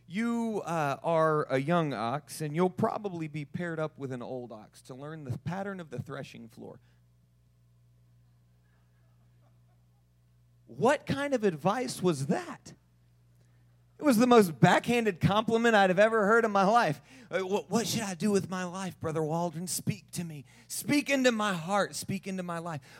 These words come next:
Point me in the right direction." "Ah, you're a young ox." All right. Thank you, Jesus, for someone who is so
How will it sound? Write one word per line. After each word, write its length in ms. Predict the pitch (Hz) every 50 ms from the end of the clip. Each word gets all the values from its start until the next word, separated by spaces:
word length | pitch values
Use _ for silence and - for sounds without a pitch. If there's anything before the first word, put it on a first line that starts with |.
| - _
Point 280 | - - 220 214 190 -
me 140 | 190 190 190
in 140 | 190 185
the 80 | 175 165
right 280 | 156 165 160 156 - -
direction." 560 | 147 151 147 156 151 143 - - 131 123 117 - -
"Ah, 160 | - - -
you're 260 | 202 202 196 170 160
a 40 | 143
young 260 | 127 123 123 117 117
ox." 440 | 113 110 110 107 - - - - - _ _ _ _ _ _ _ _ _ _ _ _ _ _ _ _ _ _ _ _ _ _ _ _ _ _ _ _ _ _ _ _ _ _ _ _ _ _ _ _
All 100 | - -
right. 300 | 147 - - 160 135 - - _ _ _ _ _ _ _ _ _ _ _ _ _ _ _ _ _ _ _ _ _ _ _ _ _ _ _ _ _ _ _ _ _ _ _ _ _ _ _ _ _ - -
Thank 300 | 165 196 269 349 - -
you, 80 | 131 123
Jesus, 680 | 117 104 123 117 120 110 110 131 147 131 120 - - - - _ _ _ _ _ _ _ _ _ _ _ _ _ _ _ _ _
for 160 | - - 165 160
someone 400 | - - 214 208 214 220 214 190
who 160 | 185 190 175
is 100 | 160 -
so 520 | - - - 208 220 233 226 233 254 247